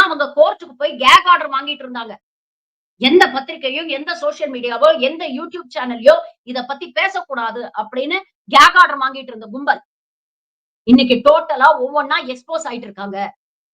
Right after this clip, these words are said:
ஆனா இந்த கும்பலுடைய பாலியல் இச்சைகளுக்கெல்லாம் தீனி போட்டு வளர்த்து, இவ்வளவு பெரிய மிருகங்களை வளர்த்து விட்டு, இவங்களுக்கு அரசியல் அதிகாரமும் கொடுத்து அழகு பார்க்கக்கூடிய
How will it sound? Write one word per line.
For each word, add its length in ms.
ஆனா 180
இந்த 140
கும்பலுடைய 540
பாலியல் 420
இச்சைகளுக்கெல்லாம் 680
தீனி 320
போட்டு 260
வளர்த்து, 400
இவ்வளவு 280
பெரிய 180
மிருகங்களை 440
வளர்த்து 320
விட்டு, 180
இவங்களுக்கு 320
அரசியல் 460
அதிகாரமும் 640
கொடுத்து 300
அழகு 260
பார்க்கக்கூடிய 440